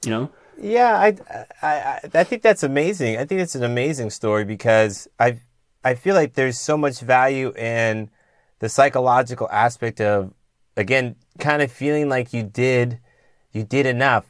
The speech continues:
Speaker 2: and that you actually accomplished something as well. I, I, I feel like you gotta believe in what you're doing. It was, it's the craziest thing to think, "I'm gonna work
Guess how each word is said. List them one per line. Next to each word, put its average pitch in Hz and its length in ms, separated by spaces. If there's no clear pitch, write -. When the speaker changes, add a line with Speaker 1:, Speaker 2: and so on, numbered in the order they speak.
Speaker 2:
and 107 440
that 113 400
you 127 240
actually 131 400
accomplished 165 640
something 92 520
as 98 220
well. 120 540
I, 117 200
I, 123 200
I 127 160
feel 175 360
like 151 560
you 127 160
gotta 196 340
believe 131 640
in 117 280
what 107 200
you're 107 140
doing. 92 380
It 123 120
was, 139 220
it's 131 140
the 127 100
craziest 185 680
thing 127 460
to 110 100
think, 127 400
"I'm - 140
gonna 135 220
work 123 240